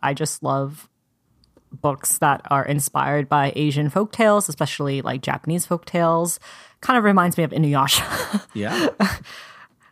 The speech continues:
Speaker 1: Exposing myself as a weeb here.
Speaker 2: <laughs>
Speaker 1: Um, and I al-, I'm also excited to read, uh, Scattered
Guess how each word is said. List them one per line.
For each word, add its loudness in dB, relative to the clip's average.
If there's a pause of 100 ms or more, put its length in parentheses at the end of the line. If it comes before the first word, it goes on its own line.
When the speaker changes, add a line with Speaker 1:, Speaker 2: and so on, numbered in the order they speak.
(120)
Speaker 1:
Exposing 4
myself 2
as 2
a 4
weeb 0
here. 0
Speaker 2:
<laughs> -2
Speaker 1:
Um, 0 (600)
and 4
I 6
al-, 6
I'm 4
also 6
excited 4
to 0
read, 2
uh, 2
Scattered 0